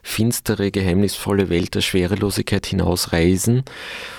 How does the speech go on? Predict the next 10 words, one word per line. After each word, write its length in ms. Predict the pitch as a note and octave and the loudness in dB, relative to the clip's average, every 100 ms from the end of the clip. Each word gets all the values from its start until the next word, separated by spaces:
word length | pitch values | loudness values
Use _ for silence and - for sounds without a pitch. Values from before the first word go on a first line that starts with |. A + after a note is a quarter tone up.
| - - | -20 -4
Und, 640 | G#2 G2+ G2 G2 F#2+ - - | 2 4 4 4 0 -4 -2
äh, 520 | F#2+ F#2 F2+ F2+ F2 | 2 4 4 2 0
es 160 | G2 - | -2 -2
gab 340 | E2+ F#2 - | 0 0 0
vor 300 | - - F#2+ | -6 -2 0
einiger 400 | F2+ F#2 F#2+ G2 | 2 2 0 -2
Zeit 260 | - E2+ F2+ | -2 -2 0
einmal 220 | F#2 F2+ | 0 0
das 160 | F#2 - | 0 -2
Angebot, 720 | F2+ F#2 G2+ F#2+ F#2+ - | -2 -2 -2 0 0 -2